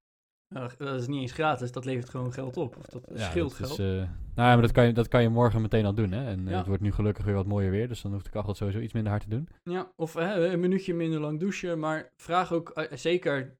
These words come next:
Speaker 1: eh, als je een huurhuis hebt, vraag dan ook eens gewoon aan je verhuurder van, hey, eh, hoe zit het met het, eh, plan om dingen te gaan isoleren?
Speaker 2: Ja.
Speaker 1: Hè, eh, vraag er dan ook gewoon om en dan, dan hoef je het zelf niet eens te hebben, maar gewoon die eerste call to action van, hey, beste verhuurder,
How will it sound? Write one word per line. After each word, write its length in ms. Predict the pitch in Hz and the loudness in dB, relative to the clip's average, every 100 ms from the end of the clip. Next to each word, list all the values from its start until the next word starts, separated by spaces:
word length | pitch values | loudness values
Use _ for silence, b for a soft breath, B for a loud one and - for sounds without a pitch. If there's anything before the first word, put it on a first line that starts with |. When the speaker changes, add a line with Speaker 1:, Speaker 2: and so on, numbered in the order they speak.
| _ | _
Speaker 1:
eh, 360 | - 139 127 127 | -10 -8 -10 -10
als 180 | 123 | -12
je 60 | - | -8
een 80 | 120 | -2
huurhuis 420 | 135 196 135 120 | -2 -2 -4 -6
hebt, 260 | 120 131 _ _ - | -8 -12 _ _ -6
vraag 180 | 160 160 | -4 -4
dan 140 | 147 | -4
ook 120 | 170 | -4
eens 120 | 156 | -6
gewoon 220 | - 139 135 | -8 -6 -4
aan 120 | 131 | -6
je 80 | 127 | -2
verhuurder 640 | 165 175 127 123 120 151 | -2 0 0 -2 -4 -10
van, 340 | - 131 123 - _ | -12 -12 -12 -16 _
hey, 320 | 139 143 - | -14 -12 -14
eh, 240 | - 139 123 | -16 -12 -6
hoe 140 | 143 | -4
zit 120 | 151 | -4
het 120 | 143 135 | -6 -8
met 180 | 131 | -10
het, 180 | 135 - | -12 -8
eh, 80 | 143 131 | -8 -4
plan 220 | 165 151 | -2 -2
om 160 | 147 143 | -2 -4
dingen 200 | 147 147 | -4 -6
te 100 | 139 | -8
gaan 100 | 151 | -8
isoleren? 580 | 156 160 196 147 123 - _ _ | -6 -2 0 0 -4 -14 _ _
Speaker 2:
Ja. 240 | _ 139 _ | _ -10 _
Speaker 1:
Hè, 180 | 156 156 | -6 -6
eh, 320 | 135 151 156 | -6 -8 -8
vraag 400 | - 175 247 254 | -8 -4 -4 0
er 100 | 180 | 0
dan 140 | 151 | 0
ook 180 | 151 143 | -4 -6
gewoon 320 | - 139 123 | -4 -2 -2
om 240 | 127 127 127 | -2 -4 -4
en 120 | 127 | -6
dan, 280 | 143 147 - | -6 -6 -8
dan 160 | 156 | -4
hoef 140 | 170 175 | -4 -2
je 80 | 180 | -8
het 180 | - | -8
zelf 220 | - 208 233 | -8 -6 -6
niet 120 | 170 | -6
eens 220 | 139 139 | -8 -8
te 100 | 127 | -6
hebben, 260 | 120 120 160 | -6 -6 -8
maar 100 | 156 | -2
gewoon 360 | 165 160 160 _ _ _ | 2 2 -2 _ _ _
die 160 | - 160 | -8 -2
eerste 420 | 170 196 - 170 | 0 -2 -2 -4
call 220 | - 185 | 0 -2
to 140 | 185 165 | 0 -4
action 400 | 196 - 170 135 | -4 -4 -4 -6
van, 160 | 131 143 | -6 -2
hey, 220 | 160 160 | 0 0
beste 280 | 151 - 135 | 0 -4 -6
verhuurder, 800 | 160 175 147 143 131 135 - | -2 0 2 0 0 -4 -8